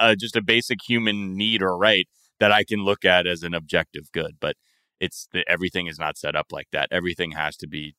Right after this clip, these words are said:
completely put through this, like, opposite, um, like, mirror effect where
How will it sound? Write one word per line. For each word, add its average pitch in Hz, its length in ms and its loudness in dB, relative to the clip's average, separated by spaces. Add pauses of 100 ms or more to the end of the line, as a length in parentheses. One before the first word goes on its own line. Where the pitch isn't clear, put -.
(120)
completely 78 600 -12 (260)
put 82 220 -8
through 80 140 -6
this, 76 260 -12
like, 73 160 -8 (200)
opposite, 82 540 -2 (680)
um, 80 200 -14
like, 85 200 -8
mirror 80 380 -4
effect 73 420 -4
where 78 300 -8